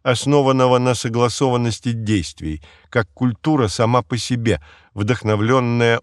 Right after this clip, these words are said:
общими ценностями и общими целями. «У нас наверху стоят те, кто закручивает гайки»,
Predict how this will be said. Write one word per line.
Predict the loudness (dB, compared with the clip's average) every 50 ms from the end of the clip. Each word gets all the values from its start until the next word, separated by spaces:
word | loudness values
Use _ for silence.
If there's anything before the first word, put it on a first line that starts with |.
| -2 -2
общими | -2 -2 -2 -4 -4 -2 -2 -2 -2
ценностями | -4 -4 -2 0 0 0 0 0 -2 -4 -4 -6 -4 -2 -2 -2 -4 -4 -10 -18 -20 _ _
и | -4 -4 -4 -4 _
общими | 0 0 0 0 -2 -6 -6 -4 -4 -4 -4
целями. | -8 -10 -8 -6 -4 -4 -4 -6 -10 -14 -16 -18 _ _ _ _ _ _ _ _ _ _ _ _ _ _ _ _ _ _ _ _ _ _ _ _ _ _ _
«У | -2 0
нас | 2 2 2 2 0
наверху | 0 0 0 0 -2 -2 -2 0 0 0
стоят | 0 0 0 0 2 4 2 2 0 _
те, | -2 -2 0 0
кто | -2 _ -4 -4
закручивает | -2 0 -2 -2 -2 -2 -4 -4 -4 -4 -4 -4 -2 -2 -2 -2 -4
гайки», | 0 2 4 4 4 2 -2 -8 -14 -16 -14 -14 -16